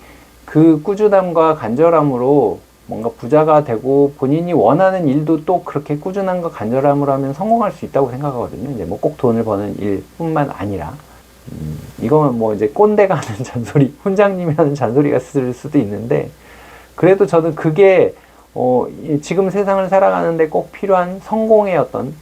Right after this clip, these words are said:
비밀인 것 같고, 어, 누구나 아는 성공의 비밀인 것 같은데 그걸 꼭 찾으셔서 성공하셨으면 좋겠고요. 어, 준비가 안 된 노후를, 어, 노후가 이제 기다리고 있는 분들, 재앙이 될 게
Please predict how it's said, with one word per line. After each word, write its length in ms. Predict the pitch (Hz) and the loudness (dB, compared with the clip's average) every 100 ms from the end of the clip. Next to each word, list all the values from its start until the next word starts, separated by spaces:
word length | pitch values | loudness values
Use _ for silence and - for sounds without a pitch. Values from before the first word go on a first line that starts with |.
| - _ - | -20 _ -6
비밀인 440 | 147 165 156 147 | -2 -2 0 0
것 120 | 127 113 | -2 -4
같고, 400 | - - 127 - - - - - _ 113 | -10 -6 -4 -4 -8 -20 -20 -20 _ -12
어, 100 | 107 | -2
누구나 360 | 139 226 294 202 | 2 4 4 4
아는 220 | 156 147 | 0 -2
성공의 400 | 170 165 156 147 | -2 -4 -4 -4
비밀인 340 | 135 120 120 | -6 -6 -6
것 80 | 117 | -8
같은데 400 | 87 - 147 151 - _ - - - | -10 -12 -10 -10 -12 _ -20 -20 -16
그걸 360 | - 131 143 139 | -4 2 2 2
꼭 240 | 139 131 | -2 -4
찾으셔서 720 | - 202 196 165 139 104 101 - _ _ _ - | -8 -8 -6 -8 -6 -4 -6 -8 _ _ _ -10
성공하셨으면 640 | 175 165 160 160 156 156 | -4 -2 -2 -4 -4 -4
좋겠고요. 580 | 143 - 131 160 185 151 - - - - - _ | -4 -8 -4 2 2 2 -4 -20 -20 -20 -20 _
어, 680 | 143 160 160 165 165 160 147 143 _ | 2 6 6 6 4 4 2 0 _
준비가 540 | - 180 226 277 277 127 | -6 -2 2 4 4 2
안 120 | 185 | 2
된 160 | 254 | 2
노후를, 1500 | 170 185 226 226 226 220 208 202 185 190 196 202 143 110 147 - _ _ _ _ _ - | 2 2 2 2 2 2 2 0 -2 0 2 2 0 -2 -10 -18 _ _ _ _ _ -8
어, 220 | 104 110 | -6 2
노후가 340 | 147 208 190 165 | 6 6 6 4
이제 120 | 143 | 2
기다리고 420 | 147 175 208 165 | 0 2 4 2
있는 180 | 135 117 | 0 -2
분들, 220 | 98 78 - - | -8 -12 -18 -12
재앙이 460 | - 156 226 240 | 0 2 4 4
될 180 | 214 196 | 4 4
게 240 | 202 185 | 2 0